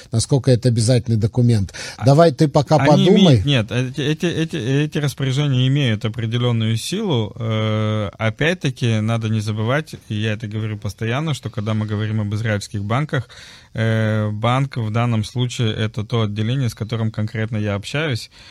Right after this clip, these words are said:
Speaker 2: И, условно, если я руководитель отделения, который не хочет связываться с этими историями, меня можно очень долго пытаться заставлять. Э, я буду предпринимать все усилия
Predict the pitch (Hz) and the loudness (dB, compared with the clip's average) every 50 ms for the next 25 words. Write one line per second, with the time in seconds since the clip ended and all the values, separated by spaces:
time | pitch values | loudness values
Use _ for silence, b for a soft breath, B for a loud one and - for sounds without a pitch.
0 | B B B B B - 113 113 110 110 110 110 110 107 - - 131 127 123 120 | B B B B B -4 -2 0 0 0 0 -2 -4 -6 -4 -2 0 2 2 2
1 | 117 113 113 113 - - 117 113 107 110 113 107 - 113 117 120 123 120 - 110 | 2 2 0 -2 -2 0 0 0 0 0 -2 -2 -2 -2 0 0 -2 -4 -2 -2
2 | 110 104 104 110 110 113 117 113 110 104 101 - 104 107 113 104 107 113 117 123 | -2 -2 -2 -2 0 0 0 0 0 -2 -2 -4 -4 -4 -4 -2 0 0 2 2
3 | 131 127 - 120 104 - - 92 - - 107 104 101 90 95 95 95 90 90 - | 0 0 0 -2 -2 -2 -4 -8 -8 -4 -4 -2 -2 -2 -4 -4 -6 -6 -8 -8
4 | - 101 104 98 92 - - 101 104 - 95 98 95 95 - - 131 143 156 143 | -10 -8 -8 -8 -8 -8 -8 -8 -6 -6 -4 -4 -4 -6 -4 -4 -4 -2 0 -2
5 | 127 107 98 - B B B B B B - 101 101 113 120 131 131 120 117 120 | -2 -2 -2 -4 B B B B B B -4 -2 0 0 0 0 0 0 2 2
6 | 117 113 - 123 120 120 117 107 95 92 85 - 104 - 107 95 90 - - 90 | 0 2 2 0 2 2 2 2 0 -2 -4 -4 -4 -2 -2 -2 -2 -4 -6 -6
7 | 92 92 - - 107 104 110 127 143 160 - - - - 101 101 101 101 98 98 | -6 -6 -6 -4 -4 0 0 0 0 0 -4 -8 -10 -8 -6 -6 -4 -4 -4 -2
8 | 98 101 110 120 127 123 117 107 - 110 104 - - 110 107 110 110 110 104 - | -2 -2 -2 -2 -2 -4 -4 -4 -4 -6 -6 -4 -4 -2 -2 0 0 -2 -2 -4
9 | - 117 104 101 - - 139 147 147 127 107 | -6 -4 -4 -4 -4 -4 -4 -2 -2 -2 -2